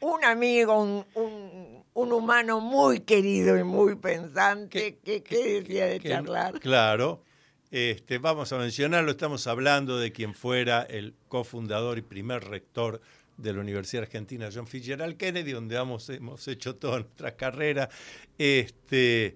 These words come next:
Speaker 2: el filósofo Miguel Herrera Figueroa, y esto ya cuarenta años atrás, o más, cuarenta por lo menos,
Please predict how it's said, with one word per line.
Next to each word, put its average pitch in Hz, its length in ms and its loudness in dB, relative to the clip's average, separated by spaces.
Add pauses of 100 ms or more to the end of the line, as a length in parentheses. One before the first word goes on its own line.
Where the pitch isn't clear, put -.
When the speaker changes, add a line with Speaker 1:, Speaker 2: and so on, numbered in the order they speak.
(540)
Speaker 2:
el 120 480 0
filósofo 123 680 -4
Miguel 110 280 -4
Herrera 117 320 -4
Figueroa, 120 680 0 (1080)
y 135 140 -2
esto 131 200 -2
ya 120 340 2
cuarenta 117 420 -4
años 110 240 -6
atrás, 117 600 4
o - 80 -20
más, 101 200 -12 (320)
cuarenta 101 480 -6
por - 200 -14
lo 107 100 -10
menos, 104 240 -12